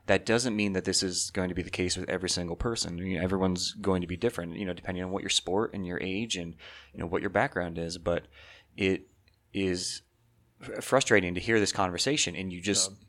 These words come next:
Speaker 1: I understand when people feel helpless and hopeless. Like, you are scared when it first happens, but understand that, like, not only can you come back from it, like, you can continue to get better as long as you do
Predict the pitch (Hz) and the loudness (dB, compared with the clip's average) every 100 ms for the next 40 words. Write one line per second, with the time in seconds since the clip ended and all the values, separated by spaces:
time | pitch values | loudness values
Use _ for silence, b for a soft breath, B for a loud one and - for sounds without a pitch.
0 | b b b _ _ - 127 165 - 113 | b b b _ _ 4 6 6 4 2
1 | 104 92 90 92 90 - 90 87 82 82 | 0 0 -2 -2 -4 -4 -2 0 0 -4
2 | - 110 113 - 82 85 127 - - - | -4 -2 0 -2 -6 0 0 0 -4 -4
3 | - _ _ 92 98 117 143 - 82 58 | -6 _ _ -2 4 6 6 4 2 -6
4 | - _ _ _ 101 90 - 87 - 104 | -10 _ _ _ -6 -4 -4 -4 0 0
5 | 113 65 - - B B B B 92 87 | 0 -8 -12 -14 B B B B -8 4
6 | 92 90 85 - b b _ - 101 92 | 6 8 4 -4 b b _ -4 -2 2
7 | 98 92 90 90 90 90 - _ 82 87 | 2 2 4 4 4 2 -6 _ -6 2
8 | 120 135 123 117 98 90 85 - - _ | 6 6 6 4 2 0 -4 -12 -20 _
9 | _ _ _ _ _ - 101 90 85 - | _ _ _ _ _ -4 -2 0 -2 -4
10 | 85 87 151 - - 82 80 - - 85 | -2 0 0 -2 -4 -4 -6 -4 -4 -4
11 | - - 113 - 139 127 117 151 151 104 | -6 -4 -2 -2 -4 -4 -4 -2 0 0
12 | 92 - 117 107 98 90 117 - - - | 0 2 2 6 6 8 6 4 -8 -14
13 | _ - 90 98 98 101 92 90 95 90 | _ -4 2 4 4 2 0 0 0 0
14 | 90 | -4